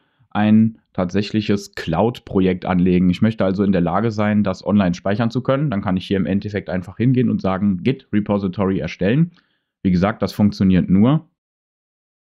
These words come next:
wenn man Git installiert hat und so weiter und auch seine Zugangsdaten hinterlegt hat. Ähm, im besten Fall, also bei GitHub, so werde ich das jetzt wie gewohnt machen. Ähm, ich kann dann hier unten im Endeffekt ein paar Einstellungen treffen,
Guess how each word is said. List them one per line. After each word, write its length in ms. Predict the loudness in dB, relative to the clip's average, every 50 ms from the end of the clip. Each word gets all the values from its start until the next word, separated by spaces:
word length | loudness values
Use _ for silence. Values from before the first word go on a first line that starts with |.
| _ _ _ _ _
wenn 140 | -2 0 2
man 360 | 2 4 2 2 0 0 0
Git 160 | 0 -2 0 2
installiert 540 | 2 0 0 2 0 2 2 2 2 2
hat 160 | 0 -2 0 0
und 120 | 0 0
so 120 | 0 0
weiter 480 | 0 0 -2 -2 -2 -2 -2 -2 0 0
und 180 | 0 0 0 0
auch 260 | 0 -2 -2 -2 -2
seine 440 | -2 0 2 2 2 2 0 -2 -4 _ _ _ _ _ _
Zugangsdaten 640 | -6 -4 -2 0 2 0 0 0 -2 -4 -2 0 0
hinterlegt 480 | 0 0 2 2 0 0 0 0 -2
hat. 220 | -4 -4 -4 -8 _ _ _ _ _ _ _ _ _ _ _ _ _ _ _ _ _ _ _ _ _ _ _ _ _ _ _ _
Ähm, 320 | 0 2 4 4 4 4 4
im 100 | 2 2
besten 300 | 2 2 0 -2 -2 -2
Fall, 320 | 0 0 0 0 0 0
also 240 | 0 -2 -2 -2 -2
bei 140 | -2 -2 0
GitHub, 600 | 0 -2 -2 -4 -8 -8 -6 -6 -6 -6 -12 _ _ _ _ _
so 120 | -4 -2
werde 160 | 0 0 0
ich 100 | 0 -2
das 180 | -2 -4 -2 -2
jetzt 200 | -2 -4 -2 -2
wie 300 | 0 2 2 2 0 -2 -8 _ -20 -20 _ _
gewohnt 500 | -2 -2 0 0 0 2 2 0 2 0
machen. 360 | 0 2 2 2 2 0 -2 _ _ _ _ _ _ _ _ _ _ -2
Ähm, 460 | 0 2 4 4 4 2 0 -2 -6
ich 140 | -8 -6 -2
kann 120 | 0 2
dann 140 | 2 2 2
hier 160 | 2 2 2
unten 240 | 2 2 2 4 4
im 100 | 4 4
Endeffekt 440 | 4 2 2 0 0 -2 -2 -2 -2
ein 60 | -4
paar 120 | -4 -4 -2
Einstellungen 560 | 0 0 -2 0 -2 -2 0 2 2 0 0
treffen, 640 | 0 -2 -2 -2 0 2 2 4 4 2 0 -6